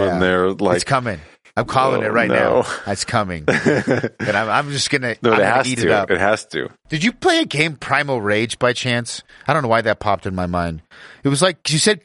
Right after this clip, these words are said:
Speaker 2: I think so.
Speaker 1: claymation. It was, uh, so before three D graphics really took off at the,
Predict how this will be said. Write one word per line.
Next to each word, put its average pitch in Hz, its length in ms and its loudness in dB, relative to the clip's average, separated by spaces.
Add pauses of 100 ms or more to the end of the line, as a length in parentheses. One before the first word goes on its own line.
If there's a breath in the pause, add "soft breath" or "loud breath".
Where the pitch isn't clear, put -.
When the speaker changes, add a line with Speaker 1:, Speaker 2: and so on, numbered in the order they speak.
Speaker 2:
I 165 140 2
think 131 240 0
so. 80 120 0
Speaker 1:
claymation. 80 200 -2 (440 loud breath)
It 139 60 2
was, 151 280 0
uh, 139 380 4 (180)
so 160 140 2
before 180 380 2
three 196 200 -2
D 175 140 2
graphics 143 440 -2
really 131 200 0
took - 240 -2
off 113 200 2
at 117 100 -6
the, 101 120 -12